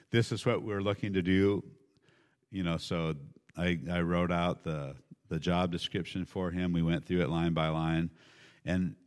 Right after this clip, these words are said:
we got done, and he said, "I already do eighty percent of those things." So he said, "I am very interested." Now, I just met this guy in October.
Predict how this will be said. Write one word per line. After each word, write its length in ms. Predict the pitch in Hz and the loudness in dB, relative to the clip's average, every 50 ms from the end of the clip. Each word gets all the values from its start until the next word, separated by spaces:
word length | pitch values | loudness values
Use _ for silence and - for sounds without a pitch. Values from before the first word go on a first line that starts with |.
| - - | -8 -2
we 140 | 98 98 | 0 2
got 180 | 92 95 92 95 | 2 2 2 2
done, 180 | 104 107 107 104 | 2 2 2 2
and 80 | 98 87 | 2 0
he 20 | |
said, 260 | - - 98 92 82 - | 0 2 2 2 2 4
"I 140 | 104 110 | 6 6
already 220 | 117 123 123 117 104 | 8 8 6 4 2
do 220 | 92 101 110 110 | 2 4 4 4
eighty 260 | 82 80 90 90 90 | 4 4 4 2 0
percent 380 | - - 85 - - 92 90 85 | 0 -2 -4 -2 0 0 0 0
of 80 | 80 76 | 0 0
those 240 | 78 73 - - | -2 -4 -4 -4
things." 520 | - 82 80 - - 58 - - - - - _ | -2 0 0 0 -2 -4 -8 -8 -10 -10 -12 _
So 320 | - - - 98 87 82 78 | -12 -4 0 2 2 2 0
he 200 | 73 - 92 82 | 0 -2 -4 -4
said, 380 | - - 90 85 80 76 - - - - - - - _ _ - - | -2 -2 -2 -2 -2 -4 -6 -14 -20 -20 -20 -20 -20 _ _ -4 2
"I 120 | 98 104 | 4 6
am 120 | 104 95 | 6 6
very 280 | 82 95 95 95 92 87 | 4 4 4 4 4 4
interested." 560 | 87 85 - 85 80 - - - 53 - - - - - - - - - - | 2 0 -2 -4 -6 -4 -4 -6 -6 -6 -8 -16 -20 -20 -20 -20 -20 -6 2
Now, 380 | 104 117 120 95 76 65 - - - _ _ _ _ _ _ _ _ - _ _ _ _ _ _ _ _ _ _ _ _ _ _ - | 6 8 8 8 6 4 -2 -8 -16 _ _ _ _ _ _ _ _ -20 _ _ _ _ _ _ _ _ _ _ _ _ _ _ 6
I 140 | - 131 143 | 8 8 8
just 260 | 139 147 131 - - | 8 6 2 2 2
met 200 | 127 127 123 - | 0 0 0 0
this 200 | 104 92 - - | -2 -4 -4 -4
guy 280 | - 82 76 76 73 73 | -4 -4 -2 -2 -2 -4
in 200 | - 80 90 90 | -4 -4 -4 -2
October. 640 | 82 78 - - 104 92 87 78 - 55 50 | -4 -4 -4 -4 -4 -4 -4 -4 -6 -10 -12